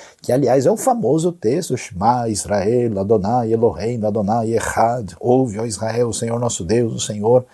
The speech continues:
é o único, Ele é um.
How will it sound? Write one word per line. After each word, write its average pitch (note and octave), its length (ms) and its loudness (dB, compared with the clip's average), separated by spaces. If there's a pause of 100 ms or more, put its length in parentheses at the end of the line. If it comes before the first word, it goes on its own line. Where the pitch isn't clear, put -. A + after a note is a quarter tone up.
(360)
é A#2+ 80 2
o A2+ 100 4
único, C#3 600 2 (560)
Ele G#2 200 2
é B2 100 6
um. B2+ 400 2